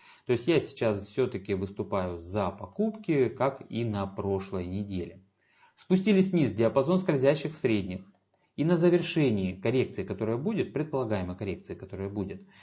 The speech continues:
мы и будем покупать на формирование восходящей конструкции. Ну, то же самое, что мы здесь делали. Мы же здесь что сделали? Мы, мы, мы купили на завершении конструкции.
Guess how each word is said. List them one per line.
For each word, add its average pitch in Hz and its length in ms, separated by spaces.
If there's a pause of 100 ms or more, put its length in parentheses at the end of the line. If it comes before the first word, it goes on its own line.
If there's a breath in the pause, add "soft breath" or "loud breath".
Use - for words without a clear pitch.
(300 loud breath)
мы 190 160
и - 20
будем 160 300
покупать - 420
на 151 80
формирование 104 540
восходящей 98 460
конструкции. 127 420
Ну, 180 80
то 277 100
же 262 80
самое, 226 280
что 196 140
мы 196 80
здесь 147 300
делали. 95 400 (480)
Мы 190 140
же 185 60
здесь 190 260
что 190 140
сделали? 143 340
Мы, 127 160
мы, 170 360
мы 185 200
купили 190 500 (240 loud breath)
на 156 140
завершении 147 720
конструкции. - 800